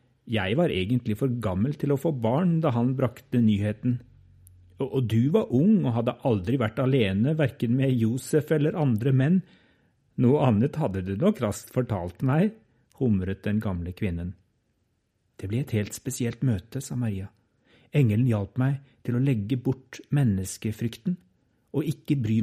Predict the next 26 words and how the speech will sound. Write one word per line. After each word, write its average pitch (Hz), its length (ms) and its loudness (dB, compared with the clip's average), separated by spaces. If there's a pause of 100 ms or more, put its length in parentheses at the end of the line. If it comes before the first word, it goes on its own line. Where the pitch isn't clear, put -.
meg 135 160 -4
om 143 160 0
folksnakket. - 720 -6 (1120)
Fra 117 160 -2
den 127 240 4
dagen 110 400 0
handlet 123 320 -2
alt 156 480 -2
om 127 80 4
det 123 140 0
lille 113 260 2
underet 107 400 -2
som 123 160 0
hadde 123 160 -4
begynt 107 320 -2
å 131 160 -2
vokse - 480 -14
inni 120 400 2
magen 95 320 -4
min.» 139 240 -2 (1500)
«At 113 160 -4
Jesus 107 400 0
ikke 135 240 -4
har 123 80 2
noen 135 240 2
far, 143 400 2